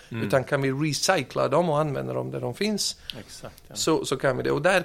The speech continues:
Speaker 2: krävs det ju nå-, någon form av neutralitet, och det är den neutraliteten hamnen har, för att vi har inget kommersiellt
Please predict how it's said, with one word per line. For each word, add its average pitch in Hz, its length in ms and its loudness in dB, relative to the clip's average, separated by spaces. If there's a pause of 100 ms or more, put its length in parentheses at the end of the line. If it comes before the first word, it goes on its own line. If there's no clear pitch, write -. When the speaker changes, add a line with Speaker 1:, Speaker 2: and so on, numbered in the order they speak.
Speaker 2:
krävs 185 400 2
det 143 80 -2
ju 185 140 2
nå-, 180 200 2
någon 165 220 0
form 135 380 0
av 123 100 -2
neutralitet, 123 880 -2
och 175 60 -6
det 160 120 0
är 135 40 -2
den 127 240 2
neutraliteten 123 920 -6
hamnen 120 400 -8
har, 139 200 0
för 131 180 -8
att 123 180 -4
vi 135 40 -2
har 127 60 0
inget 135 240 -4
kommersiellt 123 640 -4